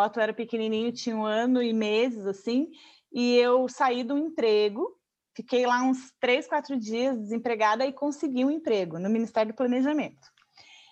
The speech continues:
E eu fiquei super nervosa, porque fa-, tratar de orçamento é uma coisa cabulosa, assim, orçamento público, né?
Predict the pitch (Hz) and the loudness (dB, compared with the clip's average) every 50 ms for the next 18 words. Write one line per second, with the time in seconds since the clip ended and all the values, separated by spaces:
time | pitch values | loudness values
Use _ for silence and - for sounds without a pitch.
0 | _ _ _ - - 302 339 359 381 415 453 466 - _ _ _ _ _ - - | _ _ _ -4 0 4 6 6 6 6 6 2 0 _ _ _ _ _ 0 0
1 | 359 - - 427 427 415 - - 392 359 415 427 427 349 285 254 233 254 294 320 | 0 2 4 4 4 4 2 -2 0 0 2 2 2 4 4 6 6 6 6 4
2 | 269 277 - - 240 233 - - 226 214 - - 226 233 233 247 240 254 294 294 | 2 -2 -4 -6 -10 -8 -8 -8 -8 -8 -6 -6 -6 -2 -2 -2 0 2 2 2
3 | 285 - - 277 247 220 196 196 196 202 220 262 285 262 - 247 226 226 220 - | 0 0 -2 0 0 0 0 -2 -2 0 2 2 2 0 0 0 -2 -2 -2 0
4 | - 233 240 247 254 311 302 - 285 269 269 339 359 349 285 233 233 247 247 220 | 0 0 0 2 0 -4 -4 -2 -4 -2 0 0 2 2 4 6 6 4 4 2
5 | 202 190 - - 202 190 - 208 208 208 - _ - 214 214 214 233 233 233 - | -2 -8 -8 -8 -8 -6 -6 -6 -8 -8 -10 _ -6 -4 -4 -2 -2 -4 -4 -6
6 | - 196 185 175 175 196 214 214 208 190 170 165 | -8 -6 -4 -2 -2 0 0 0 0 0 -2 -4